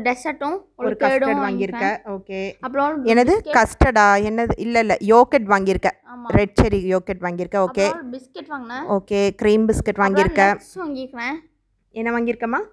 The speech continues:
Speaker 1: நட்ஸ் ஒண்ணு
Speaker 2: ஒரு
Speaker 1: வாங்கிக்கிறேன்.
Speaker 2: பீனட்
Speaker 1: ரோல் கேக் ஒண்ணு
Speaker 2: வாங்கியிருக்க.
Speaker 1: வாங்கிக்கிறேன்.
Speaker 2: ம்.
Speaker 1: அப்புறம் சிப்ஸும் வாங்கிட்டேன்.
Speaker 2: ஓகே, சூப்பர். உன்னுடைய பில் காட்டுமா?
Speaker 1: இதோ.
Speaker 2: எவ்வளோ வாங்கியிருக்க? நைன்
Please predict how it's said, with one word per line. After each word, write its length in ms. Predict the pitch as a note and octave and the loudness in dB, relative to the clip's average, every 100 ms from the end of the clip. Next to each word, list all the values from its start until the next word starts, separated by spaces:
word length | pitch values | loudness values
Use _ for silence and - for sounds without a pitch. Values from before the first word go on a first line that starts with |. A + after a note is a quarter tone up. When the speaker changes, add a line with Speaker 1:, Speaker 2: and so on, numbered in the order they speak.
| B3+ | -2
Speaker 1:
நட்ஸ் 260 | C4 - F#4+ | -4 -6 -10
ஒண்ணு 300 | E4 C#4+ C4+ | -6 -4 -2
Speaker 2:
ஒரு 160 | A3 A#3 | -2 0
Speaker 1:
வாங்கிக்கிறேன். 140 | C#4+ | 0
Speaker 2:
பீனட் 160 | A#3 C4+ | 0 0
Speaker 1:
ரோல் 100 | C#4+ | 2
கேக் 0 | |
ஒண்ணு 40 | A3 | 0
Speaker 2:
வாங்கியிருக்க. 400 | C#4 A3 B3+ A#3+ E4 | 0 -2 0 0 -2
Speaker 1:
வாங்கிக்கிறேன். 420 | A#3 - A3 C#4+ F#4 | -6 -10 -8 -8 -10
Speaker 2:
ம். 80 | A3 | -10
Speaker 1:
அப்புறம் 320 | G#3+ C#4+ D4+ D4+ | -2 -2 -2 -6
சிப்ஸும் 300 | - D4+ C#4 | -12 -8 -6
வாங்கிட்டேன். 420 | B3 A#3+ A3+ A3+ C4 _ G3 G3 | -6 -8 -12 -12 -16 _ -4 -4
Speaker 2:
ஓகே, 180 | G3 G#3 - | -2 -2 2
சூப்பர். 260 | G#3 - A3 | 2 2 2
உன்னுடைய 260 | A#3+ A#3+ A3+ | 2 2 0
பில் 160 | A#3 A#3+ | -2 -2
காட்டுமா? 340 | A3+ A3+ A3 A3+ - - - _ _ _ _ B3+ | -2 -2 -2 -2 -6 -10 -14 _ _ _ _ 0
Speaker 1:
இதோ. 120 | A3 | 2
Speaker 2:
எவ்வளோ 200 | A3 B3+ B3 | 4 4 4
வாங்கியிருக்க? 380 | A#3 A3+ A#3 C#4 C#4 G#3 | 2 0 0 0 2 2
நைன் 340 | G3+ A#3 | 2 2